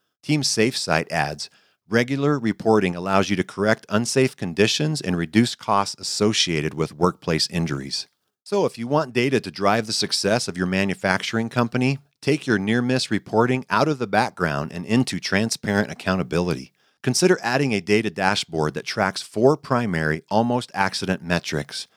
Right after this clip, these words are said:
One, number of near-miss incidents each month. Two, locations of near misses. Three, cause of near misses, human,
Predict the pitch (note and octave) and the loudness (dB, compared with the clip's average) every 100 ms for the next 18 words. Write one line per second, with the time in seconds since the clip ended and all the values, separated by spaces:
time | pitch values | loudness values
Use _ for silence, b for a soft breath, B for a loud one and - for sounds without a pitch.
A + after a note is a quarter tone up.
0 | _ B2+ E3+ F#2 C2+ _ _ _ G#2 B2 | _ 0 2 2 -6 _ _ _ -2 -2
1 | C3+ A#2+ G#2 A#2 A#2+ A#2+ - A#2+ B2 B2+ | 0 -2 0 0 2 2 0 -2 -2 0
2 | C3 B2+ A2+ A2 - F2 D2+ C#2+ - _ | 0 0 -2 -4 -2 2 2 0 -16 _
3 | - F3 A#2 C#2 _ _ - G2+ - B2+ | -2 2 2 0 _ _ -8 -8 0 0
4 | C3+ C3+ A2 E2 D#2 E2+ E2 D#2 - D2 | 2 0 -2 -4 -4 0 0 0 -2 -4
5 | C#2 - - _ C#3 C3 D2+ _ _ _ | -4 -6 -6 _ 2 2 2 _ _ _
6 | - A2+ C3+ A2 F2 F2+ E2+ E2 D2+ - | -6 2 4 4 0 2 2 0 -2 -4
7 | C#2 - - - A2 B2+ C#3+ | -8 -12 -14 -2 2 2 0